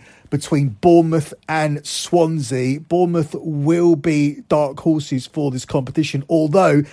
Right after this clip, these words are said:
they haven't fared too well in the last few games against top-tier Premier League opposition. After getting a huge win away to Manchester United,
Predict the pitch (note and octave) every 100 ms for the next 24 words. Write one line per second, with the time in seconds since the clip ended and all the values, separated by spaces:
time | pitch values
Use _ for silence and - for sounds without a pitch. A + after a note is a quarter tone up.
0 | - - - D#3+ D#3 G3+ G#3 F3+ - F3+
1 | E3 - F3 D3+ C#3 E3+ D#3+ C#3 C#3+ C#3
2 | D3 D3 C#3+ - - - F3 D#3 D#3+ B2+
3 | A#2+ A#2 A#2+ D#3 D3+ C#3+ B2 - - -
4 | C3 - C#3 C3 B2 A#2+ A#2+ C3 - A2+
5 | A2+ - B2+ B2+ D3+ C#3 - - - -
6 | D#3+ D#3+ C3+ - F#3 F3+ F#3 F3 C#3 C#3
7 | D#3+ D#3+ D#3 D#3 D3+ C3+ D#3 D3+ D3+ -
8 | - E3 D3 C#3+ C#3+ C#3+ C#3+ C#3 D3 -
9 | C3+ C#3 D3 C#3+ - B2